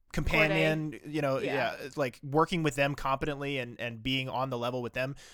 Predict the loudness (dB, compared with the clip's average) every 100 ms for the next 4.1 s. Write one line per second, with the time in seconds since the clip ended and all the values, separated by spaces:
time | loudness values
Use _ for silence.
0 | -8 -2 2 4 4 2 -2 -4 -6 -6
1 | -6 -4 -6 -6 -8 -4 -4 -2 0 0
2 | -2 -14 -20 -20 -20 _ _ -4 -2 0
3 | -2 -2 0 4 6 6 2 2 4 6
4 | 6